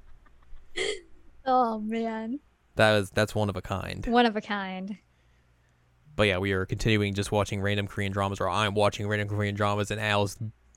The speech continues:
Speaker 2: catching up to me <laughs>
Speaker 1: Trying to catch up m-,
Speaker 2: at some
Speaker 1: while
Speaker 2: point.
Speaker 1: suffering.
Speaker 2: Yeah. Um, the show is about, like, two, two people who in high school, they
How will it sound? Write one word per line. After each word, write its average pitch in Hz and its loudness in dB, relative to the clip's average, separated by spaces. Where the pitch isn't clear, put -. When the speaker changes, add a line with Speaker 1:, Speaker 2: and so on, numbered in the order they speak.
Speaker 2:
catching 107 4
up 92 0
to - -6
me 98 6
<laughs> 233 -4
Speaker 1:
Trying 262 4
to 240 4
catch 240 2
up 220 0
m-, 240 -4
Speaker 2:
at 104 2
some 240 6
Speaker 1:
while 233 4
Speaker 2:
point. 95 -2
Speaker 1:
suffering. 233 2
Speaker 2:
Yeah. 98 2
Um, 98 2
the 143 4
show 147 10
is 135 10
about, 131 8
like, 107 0
two, 110 2
two 135 6
people 127 6
who 110 6
in 101 2
high 147 8
school, 143 6
they 101 2